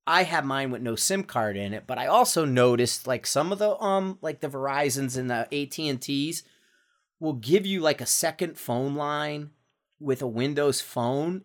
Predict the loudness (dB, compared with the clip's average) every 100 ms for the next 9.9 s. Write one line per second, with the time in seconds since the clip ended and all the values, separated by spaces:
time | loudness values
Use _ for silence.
0 | -4 -2 -2 -6 -12 -4 -2 0 0 0
1 | 2 2 2 2 2 0 -2 -2 -2 0
2 | -2 -2 -6 -6 -6 -4 -4 -6 -10 _
3 | _ _ _ _ _ _ _ -8 -6 -4
4 | -4 -4 -4 -2 -2 -6 -6 -6 -4 -4
5 | -2 0 2 0 -2 -2 -2 -2 -4 -6
6 | -6 -14 -14 -18 _ _ _ _ _ -10
7 | -8 -10 _ -20 -4 2 2 2 0 0
8 | 0 -2 -2 0 0 -4 -10 -18 _ _
9 | -10 -6 -4 -4 -6 -8 -4 -2 -2